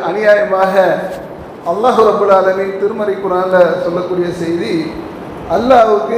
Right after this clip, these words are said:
இணை கற்பிக்கின்ற ஒரு அநியாயம். அது ஒரு மகத்தான அநியாயம் என்று சொல்லி அல்லாஹ் ரப்புல் ஆலமீன் திருமறை குர்ஆன்ல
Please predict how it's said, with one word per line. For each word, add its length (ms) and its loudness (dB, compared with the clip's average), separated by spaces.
இணை 200 -2
கற்பிக்கின்ற 600 -4
ஒரு 200 -2
அநியாயம். 480 0
அது 120 2
ஒரு 100 6
மகத்தான 640 4
அநியாயம் 460 -2
என்று 200 -6
சொல்லி 340 -4
அல்லாஹ் 420 4
ரப்புல் 340 0
ஆலமீன் 380 -2
திருமறை 320 0
குர்ஆன்ல 420 2